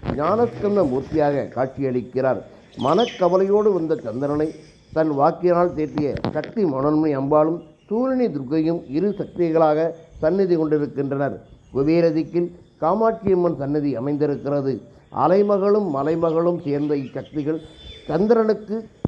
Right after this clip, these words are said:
தாய் போல பல பேர்களை தந்ததாக ஐதீகம் இருக்கிறது. சந்திரனுக்கு அருள் செய்த இறைவனாகிய சந்திரசேகரன் எழுந்தருளியிருப்பதால் இது ஒரு சந்திர பரிகார தலமாகவும் சாபம் போக்குகின்ற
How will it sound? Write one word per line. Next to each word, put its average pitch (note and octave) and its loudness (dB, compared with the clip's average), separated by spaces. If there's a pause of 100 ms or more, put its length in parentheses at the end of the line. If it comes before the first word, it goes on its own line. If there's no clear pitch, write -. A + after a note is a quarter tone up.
(140)
தாய் F3+ 4
போல G#3+ 4
பல E3+ -4
பேர்களை E3+ -2
தந்ததாக D3 0
ஐதீகம் D3 0
இருக்கிறது. C3+ -2 (360)
சந்திரனுக்கு G#3+ 2
அருள் D3+ 4
செய்த D#3+ 0 (100)
இறைவனாகிய E3+ 2 (320)
சந்திரசேகரன் G3 2
எழுந்தருளியிருப்பதால் D#3 0 (360)
இது E3+ 2
ஒரு E3+ 4
சந்திர G3 0
பரிகார F3 2 (120)
தலமாகவும் D3+ 0 (200)
சாபம் G3 0
போக்குகின்ற E3 0